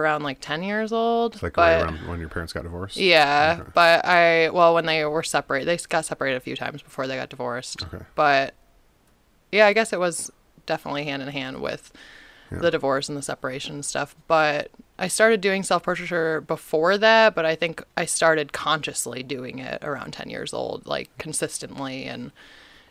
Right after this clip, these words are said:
Speaker 1: just trying to see what I looked like <laughs> because I didn't see what everybody else saw, and, you know.
Speaker 2: Well, I wonder, um, I mean, looking back now,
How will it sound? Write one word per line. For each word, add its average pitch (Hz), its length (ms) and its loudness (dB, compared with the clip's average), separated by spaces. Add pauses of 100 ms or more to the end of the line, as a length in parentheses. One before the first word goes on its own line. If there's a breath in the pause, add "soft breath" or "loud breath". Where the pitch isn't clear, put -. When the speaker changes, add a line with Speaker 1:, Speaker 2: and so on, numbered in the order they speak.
(160 loud breath)
Speaker 1:
just 151 320 -6 (400)
trying 151 320 0
to 139 80 -6
see 135 400 -8
what 135 320 -6
I 147 140 -6
looked 135 240 -10
like 147 260 0
<laughs> - 60 -2
because 190 440 2 (460 loud breath)
I 151 320 0 (220)
didn't 143 680 -4
see 139 380 -6
what 135 140 -4
everybody 131 500 -4
else 120 240 -4
saw, 127 560 -4
and, 160 400 -12
you 147 140 -10
know. - 240 -12 (120)
Speaker 2:
Well, 120 120 -2
I - 20 2
wonder, 127 560 2
um, 90 300 -6
I 95 80 -6
mean, 92 120 -4
looking 90 220 -4
back 87 220 -2
now, 85 360 -6